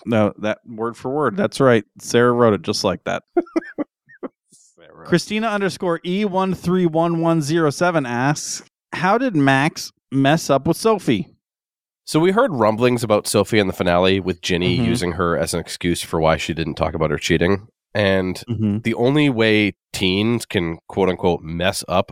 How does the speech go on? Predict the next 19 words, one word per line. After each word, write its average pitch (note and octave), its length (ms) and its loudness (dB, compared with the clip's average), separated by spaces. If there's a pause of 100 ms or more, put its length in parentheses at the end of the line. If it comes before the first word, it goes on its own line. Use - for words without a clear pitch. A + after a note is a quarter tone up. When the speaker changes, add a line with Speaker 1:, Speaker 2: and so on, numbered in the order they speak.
Speaker 2:
a F2+ 100 -4
relationship F2 720 -2
is G2+ 140 -6
by G#2 160 2
cheating. F#2+ 420 -2 (120)
So F2 260 0
I F2+ 60 2
think G2+ 260 -2
that F#2 160 0
Max F2 460 -2
messed F2 340 -2
up F2 180 0
by D#2 140 0
kissing F#2 400 -4
another D#2+ 240 0
girl D2+ 260 -2
at C#2+ 80 -8
a C#2+ 40 -8
party. - 320 -6